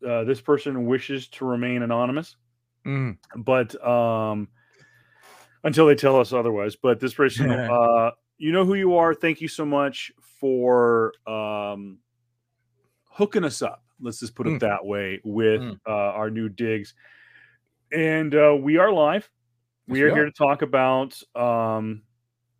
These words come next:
Speaker 1: we are here to talk about, uh, the elections. No, I'm just kidding. Um, we are here to talk
Speaker 2: <laughs>
Speaker 1: about
Speaker 2: I mean, what else is to be
Speaker 1: n-,
Speaker 2: said in Facebook, honestly?
Speaker 1: none
Speaker 2: But <laughs>
Speaker 1: other than everyone's friendly neighborhood Spider-Man.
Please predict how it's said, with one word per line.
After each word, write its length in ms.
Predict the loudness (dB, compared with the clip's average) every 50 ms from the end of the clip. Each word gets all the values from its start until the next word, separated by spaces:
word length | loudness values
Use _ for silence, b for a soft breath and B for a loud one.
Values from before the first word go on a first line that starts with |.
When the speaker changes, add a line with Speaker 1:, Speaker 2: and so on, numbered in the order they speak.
| _ _
Speaker 1:
we 80 | -8 -8
are 80 | -6
here 120 | -4 -4 -4
to 60 | -4
talk 260 | -4 -4 -4 -4 -4
about, 420 | -4 -2 0 2 2 0 -2 _ -4
uh, 200 | -2 -2 -2 -2
the 100 | -2 -2
elections. 480 | 2 2 2 0 0 -4 -8 -6 -2
No, 100 | -2 0
I'm 60 | 0
just 140 | 0 -4 -4
kidding. 200 | -4 -6 -6 -6 B B B B B B B _
Um, 400 | 0 2 4 4 4 4 2 2
we 180 | 2 2 2 2
are 80 | 2
here 260 | 0 2 2 2 2 0
to 60 | -2
talk 440 | -4 0 2 2 2 2 0 -6 -4
Speaker 2:
<laughs> 60 | -4
Speaker 1:
about 640 | -4 -2 2 4 4 6 6 4 4 2 2 -2 _ _ _
Speaker 2:
I 80 | -10 -8 _
mean, 100 | -12 -12 _ _ _ _
what 160 | 4 6 8
else 160 | 8 8 6 4
is 80 | -2
to 40 | -2
be 80 | -2 -2
Speaker 1:
n-, 20 |
Speaker 2:
said 180 | 0 0 -2 -2
in 100 | -2 -4
Facebook, 520 | -4 -4 -4 -4 -4 -4 -4 -4 -4 -6
honestly? 260 | -6 -4 -4 -2 6 8
Speaker 1:
none 220 | 10 10 10 8 6
Speaker 2:
But 120 | 4 4
<laughs> 80 | 4 4
Speaker 1:
other 480 | 4 4 2 4 6 6 6 4 2 _ _ -20 -2
than 380 | 2 4 4 6 4 4 0 -4 -10 _ _ _ _ _ _
everyone's 680 | -2 0 0 0 0 0 0 0 0 0 -2 -2 -6 -8 -14 _ _
friendly 640 | _ -18 _ -4 -2 -2 -2 -2 -4 -6 -6 -6 -6
neighborhood 640 | -4 -4 -4 -4 -2 -2 -2 -2 0 -2 -2 -4 -8
Spider-Man. 840 | -6 0 2 2 4 2 2 -2 -2 -4 -4 -4 -6 -6 -8 -10